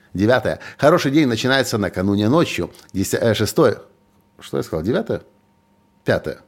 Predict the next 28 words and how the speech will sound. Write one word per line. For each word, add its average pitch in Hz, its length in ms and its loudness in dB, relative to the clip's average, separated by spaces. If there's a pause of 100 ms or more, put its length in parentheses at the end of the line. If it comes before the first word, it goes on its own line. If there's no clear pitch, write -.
(160)
Хороший 131 300 2
день 147 140 4
начинается 117 380 0
накануне 123 320 2
ночи. 123 240 0
Кстати, 92 320 -6
я 90 120 -2
записываю 92 420 -4
этот 85 80 -8
подкаст 98 340 -4
уже 87 260 -2 (340)
поздно, 82 400 -4
почти - 400 -10
ночью. 82 480 -6
Спать 87 300 -6
пора. 82 240 -4 (360)
Шестое. 160 380 4
Мы 117 120 2
будем 165 200 6
относиться 147 440 0
к - 20 -8
себе 117 200 0
так, 170 200 2
как 120 140 -4
относимся 131 420 -2
к 110 60 -12
своим 123 240 2 (240)
смартфонам. 110 640 2